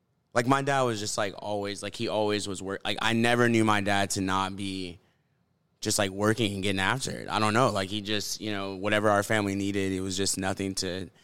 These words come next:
to have my dad at the shop all the time, just doing his thing. So as I've gotten older, it's never been weird for me to do that. Like, I really feel like I emulate him in that, in that way, and I really can look back and say,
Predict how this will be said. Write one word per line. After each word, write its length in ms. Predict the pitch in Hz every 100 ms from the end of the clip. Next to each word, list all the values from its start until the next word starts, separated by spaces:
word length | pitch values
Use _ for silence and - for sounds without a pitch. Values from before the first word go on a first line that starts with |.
| _ _ _
to 100 | 110
have 200 | 101 98
my 140 | 101
dad 200 | 98 95
at 100 | 95
the 80 | 90
shop 260 | 92 98 92
all 120 | 98
the 100 | 98
time, 320 | 101 95 101
just 280 | 101 98 - - - - _ -
doing 360 | 120 120 117
his 220 | 113 120 -
thing. 340 | 127 131 101
So 160 | - 101
as 160 | 101
I've 180 | 101 104
gotten 260 | 107 101 98
older, 360 | 87 110 107
it's 280 | 101 90 -
never 280 | 107 107 104
been 320 | 104 101 95
weird 320 | 104 107 110
for 160 | - 101
me 300 | 98 95 95
to 720 | - - 104 95 90 90 90 - _ _ 98
do 200 | 107 127
that. 320 | 98 87 64
Like, 160 | 98 101
I 80 |
really 240 | 104 101 101
feel 140 | 107
like 60 | 95
I 120 | 90
emulate 380 | 95 101 95 92
him 100 | 98
in 20 |
that, 220 | 92 87
in 120 | - 101
that 200 | 95 85
way, 220 | 101 104
and 80 | 101
I 80 | 95
really 300 | 101 104 95
can 180 | 104
look 180 | 98 95
back 280 | 98 98 101
and 120 | 98
say, 360 | - 95 90